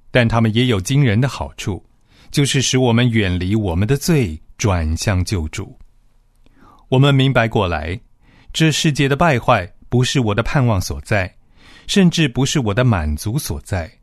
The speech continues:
我需要得拯救，脱离这些败坏。因此，世界上的败坏和可怕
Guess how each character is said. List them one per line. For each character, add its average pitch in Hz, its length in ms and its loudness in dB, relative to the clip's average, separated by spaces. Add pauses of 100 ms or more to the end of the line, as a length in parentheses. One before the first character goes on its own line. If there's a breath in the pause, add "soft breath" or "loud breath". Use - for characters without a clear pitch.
(880)
我 135 100 4
需 127 160 0
要 160 200 2
得 117 320 -2
拯 73 440 -6
救， 123 340 -2 (280)
脱 135 320 0
离 90 160 -4
这 87 160 -4
些 90 160 -4
败 80 180 -4
坏。 80 260 -6 (920)
因 156 160 6
此， 87 260 -6 (680 soft breath)
世 220 240 0
界 185 160 0
上 175 180 2
的 139 80 0
败 147 220 2
坏 131 180 0
和 131 180 -2
可 - 300 -8
怕 127 400 -2